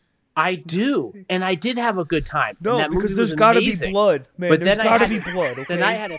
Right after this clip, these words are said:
Speaker 1: think about, 'cause then I had to think about it afterwards, and, and
Speaker 2: Wha-, why are you
Speaker 1: it's
Speaker 2: thinking about fucking Spider-Man? Just enjoy it.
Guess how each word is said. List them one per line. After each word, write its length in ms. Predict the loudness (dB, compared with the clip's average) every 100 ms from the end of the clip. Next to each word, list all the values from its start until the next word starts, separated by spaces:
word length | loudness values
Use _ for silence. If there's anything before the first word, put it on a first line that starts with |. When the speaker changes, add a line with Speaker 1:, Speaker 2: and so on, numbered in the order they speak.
| -12
Speaker 1:
think 160 | -12
about, 420 | -10 -6 -4 -6 -10 _ -20 _ -20 _ _ _ _ _ _ _ _ _ _ _ _ _
'cause 140 | -6 -2
then 140 | 0
I 80 | 0
had 140 | 0
to 80 | -2
think 240 | -4 -4 -2
about 260 | 0 0
it 140 | -2 -12 _ _ _ _ _ _ _ _ _
afterwards, 720 | -2 -2 -2 -12 -12 -12 -14
and, 160 | -16 -20 -16
and 320 | -14 -12 -14 -18
Speaker 2:
Wha-, 220 | -12 -10 -10 _
why 220 | -8 -4
are 160 | -2 0
you 180 | -2
Speaker 1:
it's 100 | -4
Speaker 2:
thinking 680 | -4 -4 -2 -6 -10 -10 -10 -8
about 320 | -4 -4 -6
fucking 320 | -10 -10 -14
Spider-Man? 640 | -12 -6 -4 -2 -4 -8
Just 140 | -10 -10
enjoy 400 | -10 -6 -4 -2
it. 260 | -4 -8